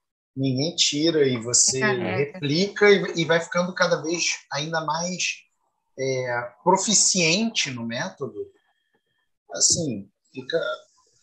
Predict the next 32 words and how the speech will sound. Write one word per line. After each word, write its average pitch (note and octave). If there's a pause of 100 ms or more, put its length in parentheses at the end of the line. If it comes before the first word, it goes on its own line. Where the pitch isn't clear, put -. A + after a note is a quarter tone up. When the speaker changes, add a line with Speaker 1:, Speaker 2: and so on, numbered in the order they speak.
(460)
Speaker 2:
É, A3+
Speaker 1:
um A#3
Speaker 2:
quanto C4+
Speaker 1:
abraço. C4+
Speaker 2:
mais C#4+
você D#4+
exerce, C#4+ (320)
mais C#4
fácil D4
é C4+
pra C#4
você C#4+ (400)
aplicar, C4
Speaker 1:
Uhum. A#3+
Speaker 2:
né, A#3 (100)
Felipe? G#3
Então, A3
assim, A3+
Speaker 1:
Uhum. A3 (380)
Speaker 2:
a, G#3
a, G#3 (460)
a -
rotina, A3
a A3
prática, A#3+
ela A#3
vai A#3
te A3+
deixando B3
ainda B3+
mais C#4
ágil, A3